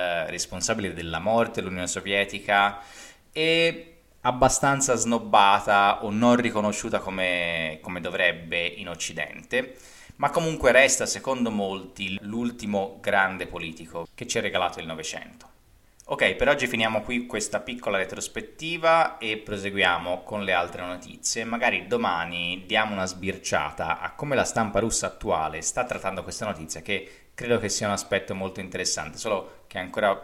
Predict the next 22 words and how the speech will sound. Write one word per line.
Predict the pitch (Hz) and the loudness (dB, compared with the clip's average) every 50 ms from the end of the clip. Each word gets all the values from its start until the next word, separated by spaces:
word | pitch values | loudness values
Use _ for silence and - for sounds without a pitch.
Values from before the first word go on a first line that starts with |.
| - - - _ _ | -16 -20 -20 _ _
un | 117 104 - | -10 -10 -6
po' | - 107 | -6 -6
troppo | 95 - 92 - 95 | -4 -4 -6 -6 -6
presto | - 87 82 78 78 - - - 95 85 | -6 -6 -6 -4 -4 -4 -6 -6 -8 -12
per, | - 92 85 80 73 80 80 | -8 -8 -8 -8 -8 -8 -6
eh, | 82 80 80 82 - | -4 -4 -4 -4 -4
avere | - 92 85 87 85 90 | -6 -8 -8 -6 -8 -8
un | 90 87 85 82 80 78 80 82 - - - - - | -10 -8 -8 -8 -10 -10 -12 -14 -18 -20 -20 -20 -8
parere | - 87 85 85 82 80 80 | -4 -2 -2 -2 -2 -4 -6
così | 78 82 80 78 73 | -10 -10 -14 -14 -12
circostanziato. | - - 82 - - - - - 78 73 73 - - - - - - - _ _ _ _ - _ _ _ | -12 -12 -12 -12 -10 -12 -10 -10 -10 -10 -8 -8 -8 -8 -10 -12 -20 -20 _ _ _ _ -20 _ _ _
Proseguiamo | - 165 160 165 156 135 117 110 113 | -6 -2 2 6 8 8 8 6 6
invece | 117 117 120 117 - 101 | 2 0 0 -2 -2 -4
con | - 113 107 | -4 -4 -4
le | 113 | -4
notizie, | 120 120 135 - 110 101 82 - - - - - 113 104 104 - - - | -4 -4 -6 -8 -8 -12 -10 -4 -4 -2 -2 0 -2 -2 -4 -4 -10 -4
con | - 123 120 120 117 120 123 - - | -2 0 0 2 0 -2 -2 -4 -8
un | 160 160 | -2 2
aggiornamento | 151 131 117 113 117 120 117 120 123 123 117 98 90 87 85 85 82 82 - - 98 87 92 - | 2 2 2 2 0 0 0 2 0 0 0 0 -2 -2 -4 -8 -12 -14 -8 -6 -4 -4 -4 -2
sulla | - - - - 107 101 95 98 95 92 90 92 92 - - | -4 -4 -4 -4 -6 -8 -10 -8 -2 0 0 0 0 -2 -8
crisi | - 117 117 104 101 90 | -6 -6 -4 -4 -6 -10
climatica. | 90 92 85 80 78 78 - - - 80 - - - - - - | -10 -10 -8 -6 -6 -8 -8 -10 -14 -20 -14 -12 -12 -12 -12 -14